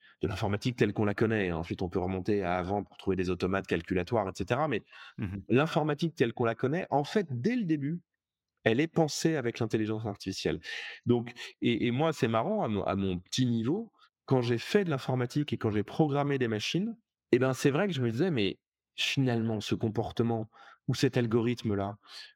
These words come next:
Speaker 1: ou ce que fait l'ordinateur dans ce cas-là, c'est intelligent d'une certaine manière. »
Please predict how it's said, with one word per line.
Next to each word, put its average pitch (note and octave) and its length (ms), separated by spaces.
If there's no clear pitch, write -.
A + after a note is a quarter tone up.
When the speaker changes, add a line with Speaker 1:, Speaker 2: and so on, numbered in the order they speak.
Speaker 1:
ou B2+ 320
ce - 160
que B2 160
fait E3+ 240
l'ordinateur A2+ 680
dans F2+ 80
ce - 100
cas-là, F#2+ 340
c'est - 240
intelligent B2+ 640
d'une G2+ 180
certaine F#2+ 340
manière. » F#2 380